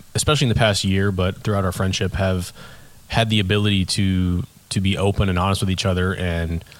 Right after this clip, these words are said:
not be fearful about sharing much with each other, um, when it comes to, you know, prayer and relying on God and, and just being vulnerable. And I think fear is a massive barrier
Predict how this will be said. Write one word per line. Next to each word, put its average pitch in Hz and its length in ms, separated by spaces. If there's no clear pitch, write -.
not 127 160
be 113 100
fearful 120 420
about 98 340
sharing 101 400
much 123 240
with 95 100
each 90 140
other, 90 280
um, 87 460
when 101 120
it 101 80
comes 104 260
to, 92 420
you 98 80
know, 85 200
prayer 98 580
and 85 540
relying 98 380
on 90 120
God 90 360
and, 87 180
and 90 120
just 90 160
being 90 400
vulnerable. 104 540
And 98 120
I 95 40
think 113 220
fear 131 300
is 104 100
a 95 80
massive 101 480
barrier 95 500